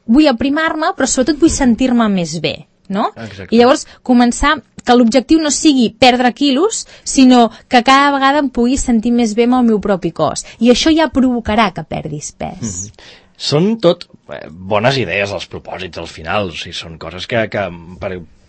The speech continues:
Speaker 2: per una cosa o l'altra sempre, doncs mira, doncs està bé que es plantegi això, però per què hem d'esperar sempre aquest, aquests moments? Per què hem d'esperar que acabi l'any?
Speaker 1: Una cosa molt important dels propòsits o dels objectius o dels reptes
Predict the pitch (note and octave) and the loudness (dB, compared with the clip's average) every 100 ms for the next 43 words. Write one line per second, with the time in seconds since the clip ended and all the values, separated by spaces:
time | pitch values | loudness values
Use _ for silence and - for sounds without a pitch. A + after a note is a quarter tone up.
0 | _ G#2+ G#2 C3 D3 D3 B2+ A#2+ D#3 G#3+ | _ -10 -8 -6 -2 -2 0 2 0 -2
1 | A3+ C#3+ B2+ A#2+ - - - - A#2 G2 | -4 -4 -2 -2 -2 -8 -20 -12 -8 -8
2 | G2 G2+ A2 F#2+ F2 - G2 D#2+ E2+ B2 | -6 -4 -4 -8 -10 -6 -6 -6 -8 -6
3 | B2+ A2+ G#2 F#2+ - G#2 - G#2 G2 G2 | -6 -6 -8 -8 -10 -10 -10 -12 -10 -14
4 | - B2+ C3 - C3 - C#3+ F#2+ E2+ E2+ | -8 -8 -10 -12 -12 -12 -12 -14 -16 -20
5 | - F#2 F2+ F#2 E2 D#2+ F#2 - _ - | -20 -18 -16 -14 -14 -18 -20 -20 _ -14
6 | G#2+ A#2 - C3 F#2 E2 D#2+ D2 C#2+ D#2+ | -10 -8 -8 -8 -8 -12 -16 -18 -20 -20
7 | _ - - - - - - - - D4 | _ -20 -20 -18 -16 -18 -18 -8 0 4
8 | F4 E4+ - _ - C4+ C4 C4 A#3+ A3+ | 6 4 2 _ 2 4 6 8 8 6
9 | G#3+ G3+ G3 F#3+ F#3+ G#3 G3 A3+ A3+ A3+ | 6 4 4 2 0 0 4 6 6 6
10 | F3+ F#3+ F#3 F#3+ F3 F#3 - A3+ G#3+ G#3 | 4 4 6 6 4 2 4 4 6 4
11 | G3 B3 B3+ F4 F#4+ - | 4 2 4 4 4 2